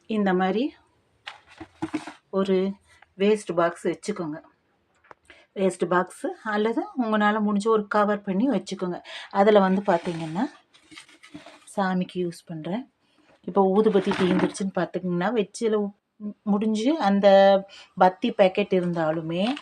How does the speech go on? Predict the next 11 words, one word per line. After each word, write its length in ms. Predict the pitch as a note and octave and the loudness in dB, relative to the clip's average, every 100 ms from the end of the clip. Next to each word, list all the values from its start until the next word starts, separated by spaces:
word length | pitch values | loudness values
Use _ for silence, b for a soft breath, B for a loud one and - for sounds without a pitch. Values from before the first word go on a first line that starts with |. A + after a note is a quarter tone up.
| - B B B - | -8 B B B -6
அல்லது 360 | F#3 G3 G3 C4+ - _ _ _ | 0 2 4 2 0 _ _ _
சாம்பிராணி, 680 | - F#3+ F3 G#3 A3 G#3 F#3 - _ - - _ _ | -6 2 6 6 4 2 0 -4 _ -20 -20 _ _
நம்ம 260 | G3 G3+ G#3 G#3 | -8 -4 0 0
வச்சு 220 | G#3 G3+ G#3+ | 0 -4 -2
சாமி 260 | A3 G#3+ G#3+ | 0 2 0
கும்பிட்டு 280 | G3+ G3 | -2 0
முடிச்சோன்னு 340 | G3+ G3 G#3+ G3+ | -2 -2 -2 0
வேஸ்ட் 260 | G3+ G3+ | -2 2
ஆகுது 160 | G3+ G3 | 2 2
பார்த்தீங்களா? 380 | F#3+ G3 F#3+ D4 F4+ B B B - | -4 -4 -2 -4 -6 B B B -4
இந்த 260 | G3+ G#3 | 2 4